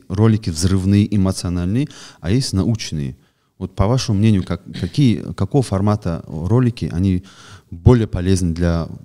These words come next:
простых, про-, для авама, для простых людей? Вот мы н-, вчера тоже беседовали с некоторыми братьями, они тоже свое мнение сказали в этом плане, что, э, какие-то ролики маленькие, взрывные, эмоциональные, они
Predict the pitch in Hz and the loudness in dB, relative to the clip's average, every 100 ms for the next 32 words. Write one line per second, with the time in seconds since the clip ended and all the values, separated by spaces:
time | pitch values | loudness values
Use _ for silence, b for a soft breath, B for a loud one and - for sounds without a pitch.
0 | - _ _ - 87 - - - - 92 | -20 _ _ -6 -4 -4 -6 -14 -8 -2
1 | 85 82 85 90 92 85 95 98 76 - | 0 -2 -4 -4 -2 2 4 4 2 -6
2 | 101 82 78 - 90 95 87 82 80 104 | -12 -8 -8 -6 -6 -4 -4 -4 -4 -4
3 | 113 117 113 104 98 101 - 104 104 101 | -2 2 4 4 0 -4 -2 -2 0 -2
4 | 87 95 139 135 92 - 87 82 80 98 | -4 -4 -4 -4 -4 -4 -6 -6 -6 -6
5 | 117 113 95 104 110 98 82 - B B | -6 -4 -2 -2 -4 -6 -6 -10 B B
6 | B - 92 90 92 87 78 82 92 104 | B -6 0 2 2 2 -2 -6 -4 -4
7 | 85 87 85 78 101 107 92 - 82 80 | -4 -4 -6 -6 -4 -4 -6 -6 -6 -6
8 | B B B B B - 82 82 - - | B B B B B -10 -4 -4 -6 -6
9 | 113 107 95 85 101 117 110 95 92 95 | -6 -2 -2 0 2 4 2 0 -2 2
10 | 95 87 80 82 90 95 92 85 - 90 | 2 0 -4 -2 0 2 2 0 -2 -2
11 | 107 113 95 - 95 101 | 0 0 0 -2 -2 -2